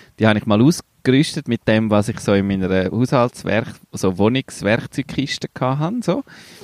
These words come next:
Und, ähm, dann ist ein bisschen, sind ein bisschen Sachen dazugekommen und ich habe noch Sachen bekommen oder ein bisschen mit dem Schwiegervater abgeschnurrt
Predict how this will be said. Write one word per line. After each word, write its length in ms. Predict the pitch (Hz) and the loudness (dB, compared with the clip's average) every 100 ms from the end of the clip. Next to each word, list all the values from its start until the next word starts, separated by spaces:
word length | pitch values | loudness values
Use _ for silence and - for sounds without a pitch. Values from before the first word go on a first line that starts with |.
| 466 - _ - - | -20 -20 _ -20 -6
Und, 500 | 113 113 110 107 - | 2 4 4 2 0
ähm, 540 | 107 101 92 92 92 - - | 2 4 2 -2 -6 -12 -8
dann 140 | 98 | -6
ist 120 | 92 85 | -6 -8
ein 100 | - | -12
bisschen, 60 | 87 95 | -10 -10
sind 40 | 82 | -10
ein 20 | |
bisschen 160 | - 90 | -12 -4
Sachen 300 | 87 - - | -4 -4 -12
dazugekommen 840 | - - 135 156 - 123 123 127 123 | -14 -4 0 0 2 4 6 6 4
und 320 | 101 95 - - - - | 0 -4 -8 -20 -20 -12
ich 60 | - | -2
habe 120 | 95 | 0
noch 80 | 90 | 0
Sachen 360 | 95 87 - - - | -2 -4 -8 -4 -2
bekommen 540 | - - 107 113 113 - | -4 0 4 6 4 2
oder 180 | 95 | -4
ein 60 | 95 | -4
bisschen 160 | - 90 80 | -2 -2 -2
mit 80 | |
dem 80 | 82 | -6
Schwiegervater 640 | - 120 - 135 127 - 120 | -2 -2 0 0 -2 -2 -4
abgeschnurrt 680 | 117 - - 110 107 110 | -4 -6 -4 2 4 4